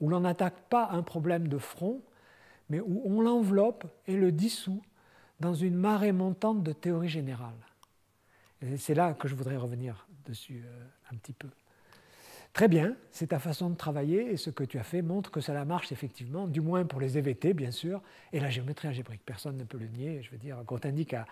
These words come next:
attaqué la géométrie algébrique vraiment en, en l'enveloppant d'abord, <laughs> d'accord, euh, dans effectivement un, un,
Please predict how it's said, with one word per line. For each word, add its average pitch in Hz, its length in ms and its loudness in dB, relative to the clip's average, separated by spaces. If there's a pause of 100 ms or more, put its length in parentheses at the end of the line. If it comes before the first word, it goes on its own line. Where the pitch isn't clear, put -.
(360)
attaqué 147 380 4
la 151 120 6
géométrie 139 400 -2
algébrique 143 460 -2
vraiment 139 480 -2 (320)
en, 139 60 -2
en - 20 2
l'enveloppant 170 800 6
d'abord, 147 500 4 (460)
<laughs> - 400 -6
d'accord, 175 300 -2 (600)
euh, 160 340 -4
dans 147 260 0 (180)
effectivement 147 520 0
un, 135 160 -2 (640)
un, 127 100 -4